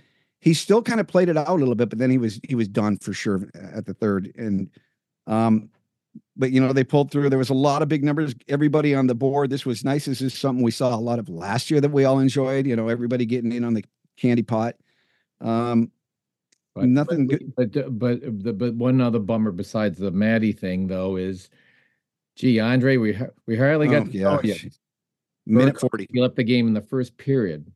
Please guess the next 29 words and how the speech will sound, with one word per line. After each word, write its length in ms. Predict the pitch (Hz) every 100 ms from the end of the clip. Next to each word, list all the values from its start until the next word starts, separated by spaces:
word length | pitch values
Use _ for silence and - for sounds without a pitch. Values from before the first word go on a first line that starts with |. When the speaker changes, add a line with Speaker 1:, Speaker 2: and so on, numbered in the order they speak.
| _ _ _ _ _ _
Speaker 1:
Yep. 280 | 92 90 90 _ _ _ _ _ _ _
So 220 | - 143
that's 360 | 127 160 220 -
his 460 | 196 147 131 - - -
third 240 | 160 190
injury 340 | 180 175 135
this 300 | 120 110 117
year. 300 | - 69 147 - _ _ _ _ _ _ -
The 140 | 120
big 220 | 110 156
one 220 | 165 151
last 320 | 127 123 120 123
year 140 | 110
with 160 | 110 -
the 80 |
surgery. 640 | 87 - 120 98 80 69 - _ _ _ _ _ -
Well, 140 | 170
there's 60 | 151
a 40 | 147 -
couple, 340 | 165 156 160
I 140 | 127 117
don't 100 | 113
know 60 |
how 100 | 104
many 140 | 107 107
episodes 440 | 104 95 113 101
we 60 | 104
did. 220 | 104 107
I 240 | 104 104